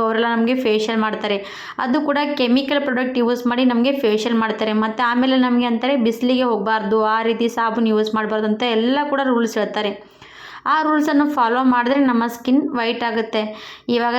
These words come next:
ಸ್ನೇಹಿತರೆ, ನೀವು ಯಾವುದೇ ರೂಲ್ಸ್ ಫಾಲೋ ಮಾಡೋದು ಅವಶ್ಯಕತೆ ಕೂಡ ಇಲ್ಲ.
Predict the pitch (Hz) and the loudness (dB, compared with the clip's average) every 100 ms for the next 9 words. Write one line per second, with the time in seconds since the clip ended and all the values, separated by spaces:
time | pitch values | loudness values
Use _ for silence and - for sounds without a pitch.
0 | 254 254 240 240 247 240 240 247 220 208 | -2 0 0 0 2 4 4 2 2 0
1 | 220 285 294 262 262 254 254 240 240 226 | 2 2 2 2 2 0 -2 0 0 0
2 | 226 233 214 214 240 240 226 226 233 220 | 0 0 -2 -2 -4 -2 -2 0 0 2